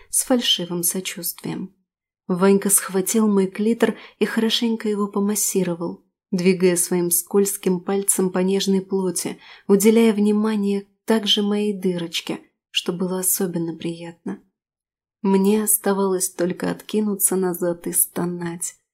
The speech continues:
Ванька почти довел меня до оргазма, затратив неожиданно мало времени и усилий.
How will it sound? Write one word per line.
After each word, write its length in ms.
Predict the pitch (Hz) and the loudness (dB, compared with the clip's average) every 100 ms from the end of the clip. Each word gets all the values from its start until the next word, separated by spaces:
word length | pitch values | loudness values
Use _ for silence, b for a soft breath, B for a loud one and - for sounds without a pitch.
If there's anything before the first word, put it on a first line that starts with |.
| _ _ _ - | _ _ _ 0
Ванька 360 | 190 190 190 | 4 4 2
почти 400 | 190 196 - - | 2 0 0 0
довел 480 | 190 208 196 220 208 | 4 4 6 6 6
меня 300 | 185 190 185 | 4 4 2
до 180 | 180 185 | 2 0
оргазма, 640 | 190 180 202 190 180 170 - _ _ - | 0 0 2 2 2 -2 -8 _ _ 0
затратив 720 | 175 214 202 226 220 220 220 | 4 4 4 2 2 0 2
неожиданно 640 | 214 214 202 214 208 208 | 4 4 4 4 4 4
мало 500 | 196 185 190 220 220 | 4 2 0 0 -2
времени 640 | 190 202 220 214 202 202 196 | 2 4 4 2 2 2 2
и 40 | |
усилий. 760 | 190 190 - 170 165 170 - | 0 -2 -2 -4 -6 -8 -14